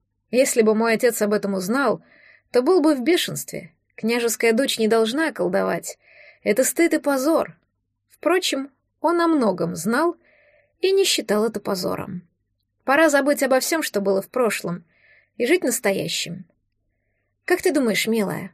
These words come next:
мы сможем открыть здесь водное зеркало?» спросила я, стараясь говорить так, будто речь шла о каком-то пустяке. Глория удивлённо посмотрела на меня. «Мамочка, а нас не накажут?» Я обняла её и ответила:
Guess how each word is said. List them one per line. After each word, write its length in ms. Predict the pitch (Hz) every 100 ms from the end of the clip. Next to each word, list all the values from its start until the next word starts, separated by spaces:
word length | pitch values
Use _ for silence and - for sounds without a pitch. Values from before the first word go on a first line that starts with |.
| -
мы 140 | 233
сможем 420 | 233 339 403 330 -
открыть 460 | 226 - 330 349 -
здесь 460 | 208 185 240 226
водное 380 | 247 254 262 277
зеркало?» 580 | 277 294 202 - - - - _ _ _ _ -
спросила 580 | - 247 233 - 214
я, 340 | 196 214 330 220 - - - -
стараясь 420 | - 415 415 285
говорить 380 | 233 269 269 -
так, 200 | 339 254
будто 280 | 240 - 226
речь 340 | - 302 - 202
шла 240 | - 233
о 40 |
каком-то 380 | 220 220 214 214
пустяке. 640 | 208 220 - 262 220 - - _ _ _ _ -
Глория 420 | 202 214 226 294
удивлённо 440 | 302 311 285 277 311
посмотрела 640 | 320 - 349 320 220 202
на 140 | 208
меня. 380 | 208 202 202 190 _ _ _ _ _ _
«Мамочка, 680 | 220 240 254 214 - 196 170 _ _ _ _ _
а 140 | 214
нас 520 | 208 233 226 - - - _ 208
не 160 | 214
накажут?» 800 | 214 208 - 254 320 254 - - _ _ _ _ _ _ _ -
Я 200 | 220 247
обняла 380 | 214 208 208 220
её 240 | 311 320
и 100 | -
ответила: 720 | 302 311 302 226 180 180 202